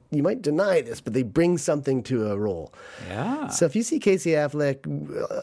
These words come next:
Speaker 1: dressed up in a uniform and he's got stripes all over himself, and you, you think, "Okay, this is gonna be a big role," so I'm, I'm starting to focus on that character a little bit, and he disappears. He comes back in
Speaker 2: Yeah.
Speaker 1: black and white later. He's in color earlier. Um,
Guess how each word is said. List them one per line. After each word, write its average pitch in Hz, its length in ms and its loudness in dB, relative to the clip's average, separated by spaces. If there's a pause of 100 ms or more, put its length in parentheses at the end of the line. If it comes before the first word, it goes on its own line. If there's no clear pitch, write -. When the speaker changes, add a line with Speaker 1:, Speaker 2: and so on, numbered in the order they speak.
Speaker 1:
dressed 165 260 2
up 160 160 4
in 135 80 2
a 123 40 2
uniform 123 600 2
and 113 60 -2
he's 104 100 -4
got 104 140 -2
stripes 156 400 2
all 123 160 2
over 113 180 0
himself, 110 540 0
and 110 260 0
you, 123 120 -6
you 147 180 -2
think, 151 420 0
"Okay, 117 160 2
this 113 140 -2
is 117 40 -4
gonna 135 140 4
be 120 40 2
a 120 40 0
big 139 180 2
role," 139 300 4
so 127 140 -2
I'm, 123 200 -2
I'm 123 280 -2
starting 165 400 2
to 147 40 2
focus - 480 -4
on 117 220 -6
that 104 280 -6
character 247 440 0
a 113 60 0
little 98 180 -4
bit, 90 320 -4
and 110 340 -2
he - 140 -2
disappears. 143 600 -2
He 135 60 -8
comes - 220 -2
back 101 300 -2
in - 140 -8
Speaker 2:
Yeah. 151 260 2
Speaker 1:
black 85 320 -2
and 69 140 -4
white 135 340 0
later. 180 420 4
He's 110 160 0
in 95 140 -4
color 104 340 -2
earlier. 117 380 2 (520)
Um, 113 360 -2